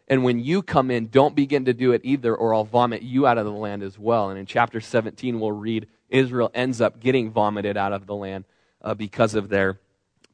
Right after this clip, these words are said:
pagan deeds. And so here just, uh,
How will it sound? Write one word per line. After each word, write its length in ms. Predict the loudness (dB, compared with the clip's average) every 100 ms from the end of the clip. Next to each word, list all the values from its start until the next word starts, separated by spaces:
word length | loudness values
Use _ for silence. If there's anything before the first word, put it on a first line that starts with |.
| -2
pagan 460 | 0 2 2 0
deeds. 460 | -2 -2 -2 -4 -8
And 140 | -12
so 320 | -2 2 2 -2 _ _
here 280 | _ 4 4
just, 320 | 2 -4 -6 _ _ _ _ -2
uh, 180 | 0